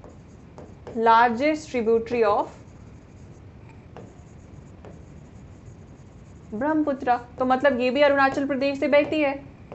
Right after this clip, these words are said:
तो इसका मतलब one is not in the answer, will not be included in the answer। तो कौन कौन include होगा? Lohit and Subhanshri, मतलब only two and three, मतलब option B is your correct answer, ठीक है।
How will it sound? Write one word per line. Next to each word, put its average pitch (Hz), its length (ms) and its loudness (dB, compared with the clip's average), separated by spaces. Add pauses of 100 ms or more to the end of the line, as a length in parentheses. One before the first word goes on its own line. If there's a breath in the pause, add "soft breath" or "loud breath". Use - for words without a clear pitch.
(240)
तो 262 60 -2
इसका 254 240 0
मतलब 277 580 2 (140)
one 226 300 4
is 285 260 -2
not 226 360 6
in - 340 -4
the 226 120 6
answer, 208 420 2 (320)
will 220 200 2
not 226 160 8
be 277 160 2
included 247 380 6
in 240 100 6
the 220 280 4
answer। 247 240 4 (540 loud breath)
तो 269 60 -2
कौन 269 260 0
कौन 294 180 4
include 277 420 2
होगा? 311 220 6
Lohit 247 400 6
and 240 220 0
Subhanshri, 220 580 0
मतलब 233 420 -2
only 220 360 -2
two 226 120 0
and 220 240 0
three, 285 220 -4
मतलब 240 360 -2
option 214 380 2
B 202 40 -4
is 220 320 -2
your 214 220 0 (500 loud breath)
correct 247 300 6 (100)
answer, - 240 -10 (300)
ठीक 247 180 0
है। 480 280 2